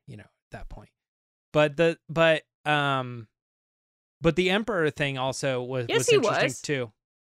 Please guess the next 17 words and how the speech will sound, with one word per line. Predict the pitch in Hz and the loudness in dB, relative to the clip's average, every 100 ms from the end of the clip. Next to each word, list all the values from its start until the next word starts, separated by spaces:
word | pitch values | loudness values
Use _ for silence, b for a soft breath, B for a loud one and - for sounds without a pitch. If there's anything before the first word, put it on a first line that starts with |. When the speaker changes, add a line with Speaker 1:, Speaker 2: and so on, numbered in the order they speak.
| _ | _
Speaker 2:
He | 240 | -8
said, | 247 - | 0 2
Speaker 1:
Oh, | 220 | 4
he, | 233 | 4
Speaker 2:
"Now | 247 | 2
rise, | 240 262 285 311 269 202 | 4 4 6 6 4 2
Speaker 1:
he | 190 | 4
Speaker 2:
Lord | 208 208 202 170 | 6 6 6 6
Speaker 1:
was, | 165 | 4
Speaker 2:
Vader." | 180 180 156 175 165 | 4 4 4 0 2
Speaker 1:
but | 175 | 2
he | 170 | 2
wasn't | 160 175 165 160 147 | 2 2 4 2 -2
Vader. | 131 127 254 - 165 117 117 240 104 113 | -4 -6 -4 -2 -4 -4 -4 -4 -4 -6
Speaker 2:
<laughs> | |
Speaker 1:
You | 123 | -2
know, | 143 | -2